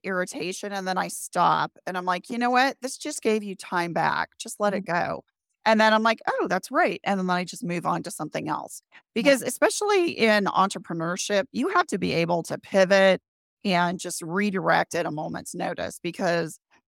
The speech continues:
Speaker 1: curveballs are thrown everywhere. And I'm not saying that you shouldn't be intentional about setting boundaries and time blocking and all that stuff. Absolutely. But when you're working for yourself, a lot of things can just, uh,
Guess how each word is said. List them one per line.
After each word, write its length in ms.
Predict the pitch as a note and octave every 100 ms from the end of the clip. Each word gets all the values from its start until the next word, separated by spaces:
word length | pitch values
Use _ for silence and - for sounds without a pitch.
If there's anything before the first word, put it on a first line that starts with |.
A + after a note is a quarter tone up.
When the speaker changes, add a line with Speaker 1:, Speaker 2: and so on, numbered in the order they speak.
| _ _ _ -
Speaker 1:
curveballs 580 | B3+ B3+ A#3+ G#3 G3 F#3+
are 120 | F3
thrown 560 | - F#3 F3+ F3 F3 E3 -
everywhere. 840 | F#3 E3+ D#3+ - - - - - -
And 100 | F#3+
I'm 120 | A3
not 240 | A#3+ A3+
saying 300 | - G#3+ G3+
that 120 | F#3+ D#3+
you 60 |
shouldn't 280 | F3+ G3+ E3+
be 100 | F3
intentional 760 | F3 D#3 G#3+ G#3 - G3 F#3 F#3+
about 280 | F3+ F3 -
setting 280 | - -
boundaries 720 | - C#4 A#3+ A#3+ A#3 A#3 G#3+ G#3+
and 140 | E3+
time 380 | - G#3 G3+ F#3+
blocking 480 | F#3 F3+ F#3 F3+ E3+
and 100 | E3
all 140 | E3
that 180 | D#3+ E3
stuff. 260 | - - - - - _ -
Absolutely. 880 | B3 B3+ - F3 F3+ - - - - _ _ _
But 520 | A3 A#3 F3 - - - _ _ _
when 180 | - F#3
you're 120 | G3+
working 380 | G3 A#3+ C4 C4
for 200 | - G#3+
yourself, 760 | F#3 F3+ - A3 G3+ F3+ F3 D#3
a 160 | - F#3+
lot 760 | F3 G3+ A3+ A#3+ A#3+ B3 B3
of 280 | A#3+ A3 A#3 - - - -
things 320 | A3 G3+ F#3+
can 180 | - F3+
just, 240 | E3 -
uh, 60 | -